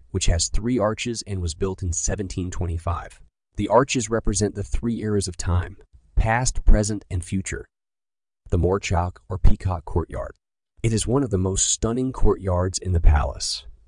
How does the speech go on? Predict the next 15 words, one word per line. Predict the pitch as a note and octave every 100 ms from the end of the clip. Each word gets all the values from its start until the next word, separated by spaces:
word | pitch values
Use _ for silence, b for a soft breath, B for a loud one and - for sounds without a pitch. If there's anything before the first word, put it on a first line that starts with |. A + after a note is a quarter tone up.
| _ -
It | A2
is | F#2+
named | G#2 A2+ B2
after | A2+ G#2 -
the | E2+ E2
three | - - C3
peacock | - G#3+ - F#2+ F2
sculptures | - - D#2+ - D#2+ F2
that | - D#2+
adorn | D#2+ F2+ G2 G2+
the |
walls | E2+ D#2+ E2+ E2+ -
of |
the | -
courtyard. | - D#2 - - - -